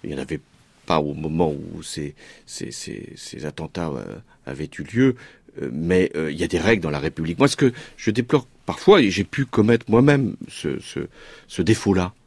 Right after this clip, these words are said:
c'est, c'est, euh, d'imaginer toujours qu'il faille ajouter une loi à des lois existantes. Ce qu'il faut, c'est appliquer les lois existantes. Et par exemple, si, si se présentaient des listes de nature communautariste, euh, affirmées comme telles, c'est-à-dire écartant des citoyens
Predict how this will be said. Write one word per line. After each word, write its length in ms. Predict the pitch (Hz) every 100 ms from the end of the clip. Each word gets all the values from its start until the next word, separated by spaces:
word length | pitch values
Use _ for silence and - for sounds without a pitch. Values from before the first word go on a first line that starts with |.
| _ _ - -
c'est, 160 | - -
c'est, 340 | - 120 113 -
euh, 180 | 82 - - _
d'imaginer 480 | 135 147 131 156 185 -
toujours 340 | 156 143 196
qu'il 140 | - 120
faille 200 | 151 147 - - _
ajouter 600 | 139 120 131 123 156 - -
une 180 | 110
loi 340 | 107 117 123 - _
à 140 | 92
des 120 | 92
lois 220 | 87 92 -
existantes. 680 | 92 80 78 - 67 - - - -
Ce 100 | -
qu'il 120 | - 120
faut, 160 | 180
c'est 220 | 185 - -
appliquer 520 | 160 - 147 - 147 -
les 60 |
lois 240 | 92 87 -
existantes. 480 | 80 80 - 67 -
Et 60 |
par 180 | - 80
exemple, 360 | 85 95 202 - - -
si, 220 | - -
si 280 | - - 95
se 140 | -
présentaient 460 | - 110 101 90 98
des 100 | 85
listes 240 | 101 101 - - -
de 140 | 90
nature 340 | 95 - 101
communautariste, 840 | - 117 95 87 85 78 101 120 -
euh, 180 | 65 50 - -
affirmées 420 | 85 - 87 90
comme 240 | 76 78
telles, 220 | - 190 208 -
c'est-à-dire 260 | - 98 87 -
écartant 540 | 151 - 135 - - 147
des 120 | 104
citoyens 480 | - - 104 110